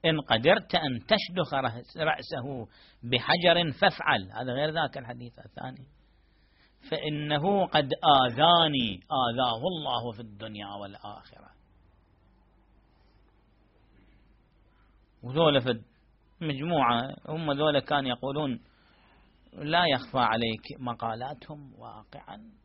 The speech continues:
عجيبة. هم هذول الجماعة ماكو ذولا، فد أناس وسخين إلى الغاية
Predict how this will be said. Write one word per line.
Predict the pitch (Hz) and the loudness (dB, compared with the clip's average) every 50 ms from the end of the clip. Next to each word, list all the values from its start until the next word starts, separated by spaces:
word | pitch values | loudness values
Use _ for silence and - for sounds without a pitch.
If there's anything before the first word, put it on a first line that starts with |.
| _ _ _ _ _ _ _ _ _ _ _ _ _ _ _ _ _ _ _ _ _ _ _ _ - | _ _ _ _ _ _ _ _ _ _ _ _ _ _ _ _ _ _ _ _ _ _ _ _ -18
عجيبة. | 110 107 104 117 117 104 101 104 - _ _ _ _ _ _ _ _ - | -18 -16 -18 -20 -20 -20 -20 -20 -20 _ _ _ _ _ _ _ _ -20
هم | 123 127 123 110 | -18 -14 -14 -12
هذول | 107 113 113 120 120 117 | -10 -10 -8 -8 -8 -8
الجماعة | 110 104 101 113 104 107 117 123 131 - 113 | -10 -12 -10 -12 -10 -10 -10 -10 -10 -10 -10
ماكو | 107 104 113 113 - 139 | -12 -12 -12 -12 -12 -12
ذولا، | 135 156 160 - - - - - - _ 220 _ _ _ _ _ _ _ _ _ _ _ _ _ _ _ _ _ _ _ _ | -12 -12 -12 -14 -14 -16 -20 -20 -20 _ -20 _ _ _ _ _ _ _ _ _ _ _ _ _ _ _ _ _ _ _ _
فد | 139 151 135 113 107 - - | -14 -12 -12 -12 -14 -14 -12
أناس | 131 113 127 143 160 160 143 127 - - - | -10 -8 -6 -6 -6 -8 -8 -10 -12 -16 -18
وسخين | 143 - - - 175 156 - - 170 220 240 240 240 233 233 226 226 220 226 226 226 226 220 214 220 233 _ _ _ _ _ _ _ _ _ _ - | -16 -16 -16 -16 -16 -16 -16 -12 -12 -10 -8 -8 -8 -8 -8 -10 -10 -10 -10 -10 -10 -10 -12 -14 -16 -18 _ _ _ _ _ _ _ _ _ _ -18
إلى | 170 165 147 | -14 -14 -12
الغاية | 135 127 123 143 151 139 127 117 104 | -12 -12 -10 -10 -10 -10 -12 -16 -18